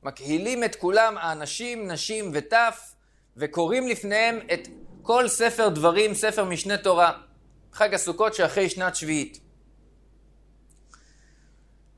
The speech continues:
אבל התורה כותבת, "במועד שנת השמיטה בחג הסוכות",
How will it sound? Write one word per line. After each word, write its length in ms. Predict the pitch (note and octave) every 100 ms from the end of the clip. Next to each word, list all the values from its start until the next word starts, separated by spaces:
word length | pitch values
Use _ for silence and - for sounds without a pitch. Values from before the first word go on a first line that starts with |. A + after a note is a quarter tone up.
| -
אבל 200 | G#2+ A#2+
התורה 300 | A#2+ C3+ A3+
כותבת, 680 | A3 E3+ A#3 F#3 E3+ F3 - _ _ _ _ _ _ _ _ _ _ _ _ _
"במועד 680 | C3 C3+ C#3+ D3 A3 C4 F#3
שנת 380 | E3 - G3 A3
השמיטה 460 | G#3+ G#3 G3 B3 A#3+
בחג 380 | E3+ - G#3+ G3+
הסוכות", 800 | - G#3 A3 C#4+ C4 C4 -